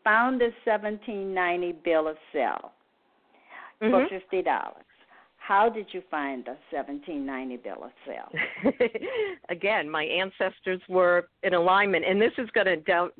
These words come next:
Speaker 2: dovetail
Speaker 1: <laughs>
Speaker 2: into my, my, my latest blog post on how not to do genealogy research. I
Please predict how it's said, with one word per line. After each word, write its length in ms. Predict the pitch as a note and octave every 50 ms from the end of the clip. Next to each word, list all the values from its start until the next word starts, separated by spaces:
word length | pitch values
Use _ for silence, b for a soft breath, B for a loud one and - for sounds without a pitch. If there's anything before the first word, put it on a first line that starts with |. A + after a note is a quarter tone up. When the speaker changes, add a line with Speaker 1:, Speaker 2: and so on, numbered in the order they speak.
| D3 -
Speaker 2:
dovetail 640 | F#3 F#3+ F3+ F3+ F3+ - - - F#3 F3 F#3 F3 E3+
Speaker 1:
<laughs> 20 | -
Speaker 2:
into 400 | F3 F3 F3+ - - - F3+ E3
my, 380 | E3 E3 D#3+ D#3+ E3 D#3 E3 -
my, 320 | F#3+ F#3 F3 E3+ E3+ E3+ -
my 280 | - F3+ F3 E3 E3 E3+ D#3+
latest 380 | D#3+ E3+ F#3 F#3 F3+ E3+ - _ -
blog 240 | F3 E3+ D#3+ D#3+ D#3+ D3+ _
post 300 | - D#3+ D3 D3 - -
on 240 | D#3 D3 D3 C#3+ C#3 B B B B B B B
how 180 | B A3 A3 A3
not 260 | A3 G#3 G3 G3 -
to 80 | - F#3
do 220 | E3 F3 F3+ E3+
genealogy 680 | D#3 - F3 E3 E3 D#3+ D#3 D3+ D#3+ D3 D3+ - D3+
research. 440 | D3 D#3 F#3+ G3 - - - - - - B B B B B B B
I 220 | - G#3+ B3+ D#4